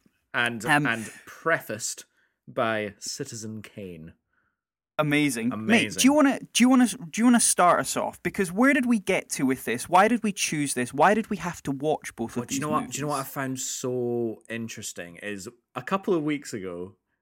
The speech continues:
Speaker 1: we did The Coming to Americas,
Speaker 2: <laughs>
Speaker 1: didn't we?
Speaker 2: We chose, we chose, we actively, uh, we will never live that down.
Speaker 1: No,
Speaker 2: We
Speaker 1: we
Speaker 2: are
Speaker 1: won't.
Speaker 2: two,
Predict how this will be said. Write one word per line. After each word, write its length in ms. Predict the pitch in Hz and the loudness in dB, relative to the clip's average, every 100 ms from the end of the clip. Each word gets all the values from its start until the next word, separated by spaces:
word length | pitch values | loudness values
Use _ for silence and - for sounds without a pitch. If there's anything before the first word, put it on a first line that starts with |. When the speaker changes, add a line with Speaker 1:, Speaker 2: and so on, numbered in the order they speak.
| _ | _
Speaker 1:
we 200 | 120 117 | -6 -4
did 360 | 110 104 101 - _ _ | -4 -4 -4 -10 _ _
The 120 | 110 | -12
Coming 320 | 110 135 113 113 | -8 -8 -8 -12
to 360 | - 113 107 107 | -12 -10 -8 -8
Americas, 840 | 101 98 95 - 80 82 - - | -10 -10 -10 -12 -16 -14 -16 0
Speaker 2:
<laughs> 260 | 277 - - | 2 2 -2
Speaker 1:
didn't 200 | 104 101 92 | -2 -4 -4
we? 80 | |
Speaker 2:
We 180 | - - | 2 2
chose, 280 | 208 247 - | 4 2 2
we 160 | 208 214 | 0 0
chose, 260 | - 240 415 415 - | 4 2 2 -4 0
we 260 | 247 269 - | 2 4 4
actively, 640 | 247 233 262 202 190 151 - - | 4 4 -2 -4 -4 -4 -8 -4
uh, 120 | 214 214 | -4 0
we 160 | 277 | -2
will 140 | 320 269 | 0 0
never 300 | 254 247 233 | 0 0 0
live 160 | 240 | 2
that 180 | 214 208 | 0 -2
down. 220 | 269 175 | -2 -2
Speaker 1:
No, 160 | 135 135 | 0 0
Speaker 2:
We 60 | - | 2
Speaker 1:
we 60 | |
Speaker 2:
are 160 | 135 262 | 2 2
Speaker 1:
won't. 120 | - | 0
Speaker 2:
two, 440 | - 247 240 220 | -4 -4 -4 -8